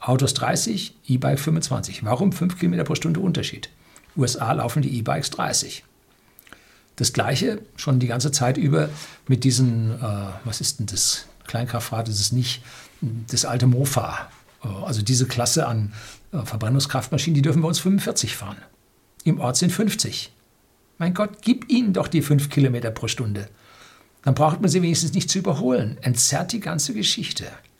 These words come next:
Ne? Also ganz wichtig, hier harmonisch zu machen. Äh,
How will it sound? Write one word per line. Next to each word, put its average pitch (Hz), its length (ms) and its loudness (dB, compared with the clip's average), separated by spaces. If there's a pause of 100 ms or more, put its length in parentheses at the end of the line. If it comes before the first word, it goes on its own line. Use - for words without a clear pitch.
(420)
Ne? 147 200 -2 (960)
Also 135 220 0
ganz 196 480 0
wichtig, 190 440 0
hier 180 400 0
harmonisch 175 600 4
zu - 160 0
machen. 87 340 -6 (680)
Äh, 127 260 2